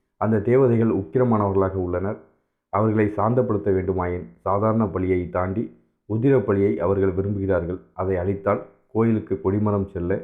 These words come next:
இருபத்தோரு பந்தி தெய்வங்களும் வழிவிடுவார்கள்" என்று கூறினர். மன்னரும் சரி என்று பலிகள் அனைத்தையும் கொடுத்தார். பின் மாயாண்டி சுடலை ஈசன் முதலிய இருபத்தோரு பந்தி தெய்வங்களும்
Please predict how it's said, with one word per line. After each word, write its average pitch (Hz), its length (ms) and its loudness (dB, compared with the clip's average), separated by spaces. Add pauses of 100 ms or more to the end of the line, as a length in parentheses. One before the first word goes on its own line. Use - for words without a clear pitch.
இருபத்தோரு 101 480 0
பந்தி 92 280 -2
தெய்வங்களும் 98 520 0 (120)
வழிவிடுவார்கள்" 90 720 -2
என்று 90 260 -6
கூறினர். 82 400 -6 (760)
மன்னரும் 123 460 2 (140)
சரி 107 340 0
என்று 98 440 -2
பலிகள் 110 260 2
அனைத்தையும் 101 500 0
கொடுத்தார். 85 580 -4 (520)
பின் - 320 -2 (160)
மாயாண்டி 107 360 2
சுடலை 101 360 0
ஈசன் 98 260 -4
முதலிய 92 480 0
இருபத்தோரு 110 460 0
பந்தி 98 300 -2
தெய்வங்களும் 101 520 0